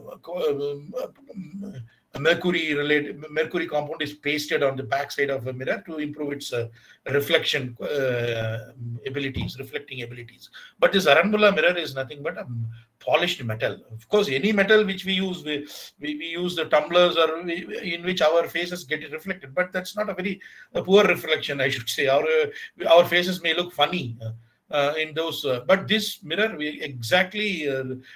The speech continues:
replicates your image when you see the, see through it. And, uh, that is the, uh, age-old tradition, uh, carried out by these, uh, artisans, who, metal craftsmen in Aranmula.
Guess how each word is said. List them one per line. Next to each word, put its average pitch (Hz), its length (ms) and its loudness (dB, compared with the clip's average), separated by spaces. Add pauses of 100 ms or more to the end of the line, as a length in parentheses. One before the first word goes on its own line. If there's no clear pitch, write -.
(160)
replicates 180 600 -4
your 147 200 0
image 151 440 -6
when 127 140 -6
you 117 440 -8 (280)
see 190 320 -6
the, 196 340 -4
see 165 100 -2
through 175 160 -4
it. - 100 -6 (560)
And, 156 260 6
uh, 143 160 6
that 165 180 4
is 185 140 -2
the, 151 280 -2
uh, 139 300 0 (260)
age-old 165 480 2
tradition, 165 500 -2
uh, 123 320 0
carried 139 320 2
out 147 200 -2
by 135 120 -2
these, 135 280 -6
uh, 120 160 -2 (400)
artisans, 160 640 -2
who, 131 460 -4
metal 147 260 0
craftsmen 147 540 0
in 127 140 -4
Aranmula. 139 580 0